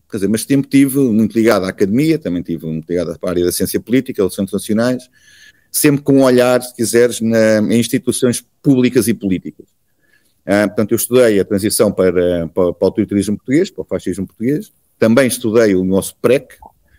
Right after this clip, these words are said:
que é um período muito interessante, por exemplo, para entrarmos em conversas sobre daos, eu digo isto muitas vezes, o nosso prec está cheio de daos, não é? Pré-daos, de certa maneira.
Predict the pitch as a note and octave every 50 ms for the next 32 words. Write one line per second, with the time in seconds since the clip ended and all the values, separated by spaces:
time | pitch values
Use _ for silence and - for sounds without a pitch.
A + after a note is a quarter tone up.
0 | _ _ _ - _ - A#2 A2 G#2+ - B2 B2+ B2+ A2 G2+ B2+ D#3 D#3+ D3+ D3
1 | C#3 C3+ B2+ A#2 - - - B2 A2+ G3+ G2 - A2 G2+ F#2 A#2 A2 G#2 F#2+ F#2+
2 | F2+ E2 - C3+ C3 - C#3 B2 A2+ G2 B2 G#2+ - A2+ G#2+ A#2+ G#2+ - - G2
3 | - - G#2 F#2+ F#2 E2 F2 E2+ F2 - - - - - - - - - - -
4 | - E2 F2+ F2 - F#2 F#2+ - G#2 G#2+ G2 - - - F2 - - G2+ - -
5 | - G#2 G#2+ - - - - - - - - - - - - F#2+ G#2+ A#2 A#2 -
6 | - - G#2 G2 - - - - G#2+ G#2+ - - B2 A2+ G#2 F#2+ G2 F2 F#2 F2+
7 | - - - - - - - - - - - - - - - - - - - -
8 | F#2 F2 - - - - - G2 - - F#2 F2 - F2+ E2+ E2+ E2+ E2+ E2+